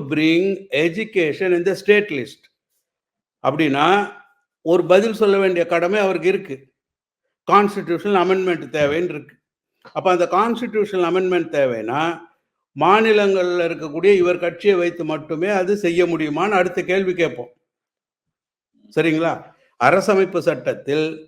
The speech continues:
ஒரு திருத்தம் வேண்டுமென்றால் நாற்பதற்கு நாற்பது வென்ற திராவிட முன்னேற்ற கழகம், காங்கிரஸ், கம்யூனிஸ்டுகள் சேர்ந்து முடியவில்லை. அல்லது இந்தியா கூட்டணியால் முடியவில்லை, அடுத்து என்ன செய்யணும் என்ற கேள்வி வருது. இதற்கு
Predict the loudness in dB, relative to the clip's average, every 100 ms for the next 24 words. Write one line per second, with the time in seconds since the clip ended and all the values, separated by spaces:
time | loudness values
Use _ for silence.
0 | _ 0 0 4 2 4 0 0 2 0
1 | -2 -4 -2 2 2 2 -6 _ _ _
2 | 0 4 4 4 2 2 2 0 4 2
3 | 2 -2 0 0 0 0 0 0 0 -2
4 | -2 -4 -4 -6 -4 -2 -2 -4 -4 -2
5 | -2 0 -2 -4 -6 -4 -4 -4 -6 -6
6 | -6 -2 0 0 -4 -4 -6 -6 _ _
7 | _ _ _ _ _ 2 6 6 4 2
8 | 0 0 -6 _ _ _ _ _ _ _
9 | _ _ _ _ -2 4 6 6 4 4
10 | 4 2 -2 -2 -2 -2 -2 -2 -2 -2
11 | 2 2 2 0 -2 0 0 -2 -4 -2
12 | -2 -2 -2 0 2 2 2 -2 -8 _
13 | _ _ _ _ _ _ _ _ _ 0
14 | 6 6 4 2